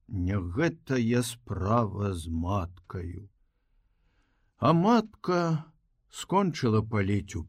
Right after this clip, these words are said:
печы, падмяла хату і выбіралася. Амбулаторыя стаяла за мястэчкам, дзе пачыналася голае цяпер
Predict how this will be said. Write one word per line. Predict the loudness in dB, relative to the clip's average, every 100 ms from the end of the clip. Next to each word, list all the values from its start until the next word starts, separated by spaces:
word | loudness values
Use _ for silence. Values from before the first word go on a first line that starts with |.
| -2
печы, | 0 0 -2 -6
падмяла | -2 -4 2 4 4 2 0
хату | -2 -2 -2 -2 -4 -6 -6 _ _ _ _ _
і | 2 2
выбіралася. | 4 2 4 4 4 4 4 2 0 -2 -6 -6 -8 _ _ _ _ _ _ _ _ _ _ _ _ _ _
Амбулаторыя | 4 6 6 6 6 6 6 6 4
стаяла | 2 2 4 4 4 0
за | 0 -2
мястэчкам, | -2 -4 0 2 2 -2 -4 0
дзе | 2 2
пачыналася | 0 -2 0 0 2 0 -2 -2
голае | -2 2 2 2 2
цяпер | 0 -4 0 -2